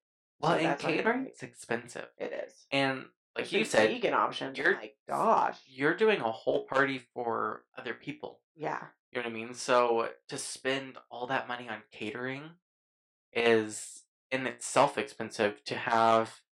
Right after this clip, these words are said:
Speaker 1: a whole additional plate of something.
Speaker 2: Yeah.
Speaker 1: I don't know. I feel like if it was my opinion, um, I would say that the person hosting a wedding would be Calamity. I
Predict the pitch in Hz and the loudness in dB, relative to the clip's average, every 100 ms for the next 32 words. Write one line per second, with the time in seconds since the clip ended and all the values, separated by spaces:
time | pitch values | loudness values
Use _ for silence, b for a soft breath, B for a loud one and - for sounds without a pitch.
0 | _ _ _ _ _ _ _ - 120 120 | _ _ _ _ _ _ _ -8 -8 -2
1 | 123 120 120 117 131 107 101 - - 123 | -2 -2 -6 -6 -4 -4 -4 -8 -8 -8
2 | 117 113 - 127 127 - - 107 120 _ | -8 -12 -4 -4 -4 -8 -10 -12 -16 _
3 | _ 50 60 60 _ _ _ _ _ _ | _ -10 -10 -10 _ _ _ _ _ _
4 | _ _ _ _ _ _ _ 123 120 110 | _ _ _ _ _ _ _ -2 0 2
5 | 104 135 139 - 180 175 147 - - 123 | 0 0 0 0 2 4 2 0 -6 -6
6 | 120 76 104 - 107 120 - 104 101 92 | -4 -6 -8 -4 -2 -2 -4 -8 -6 -8
7 | 98 _ b b b b _ - 104 98 | -10 _ b b b b _ -4 0 0
8 | - - - _ _ _ _ _ _ _ | -2 -6 -14 _ _ _ _ _ _ _
9 | - 107 113 117 127 127 120 - 117 104 | 2 6 6 4 4 2 0 2 4 4
10 | 104 123 _ _ _ 117 110 107 - 113 | 0 -6 _ _ _ -12 -10 -10 -10 -10
11 | - 127 131 127 - 143 127 120 113 113 | -10 -14 -16 -14 -14 -6 -2 -2 -6 -12
12 | 120 120 123 101 98 - 107 - _ _ | -14 -12 -10 -8 -10 -12 -12 -14 _ _
13 | _ _ _ _ _ _ _ 107 107 | _ _ _ _ _ _ _ -10 -10